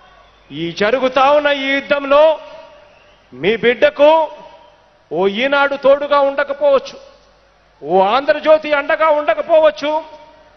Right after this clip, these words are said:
ఓ టీవీ ఫైవ్ తోడుగా నిలబడకపోవచ్చు, ఓ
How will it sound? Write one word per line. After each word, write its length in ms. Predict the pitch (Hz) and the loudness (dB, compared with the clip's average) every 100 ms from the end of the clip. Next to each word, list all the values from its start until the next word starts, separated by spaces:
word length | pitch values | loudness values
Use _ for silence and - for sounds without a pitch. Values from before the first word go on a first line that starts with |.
| _ | _
ఓ 80 | 160 208 208 | -4 -4 -4
టీవీ 280 | 262 311 330 311 | -6 -2 -4 -2
ఫైవ్ 180 | 302 302 | -2 0
తోడుగా 320 | 294 302 302 285 269 | 2 2 2 0 0
నిలబడకపోవచ్చు, 880 | 277 294 294 277 277 269 262 247 254 254 226 - - _ _ _ | 0 0 -2 0 2 2 0 -2 -4 -4 -8 -20 -20 _ _ _
ఓ 140 | 143 | 0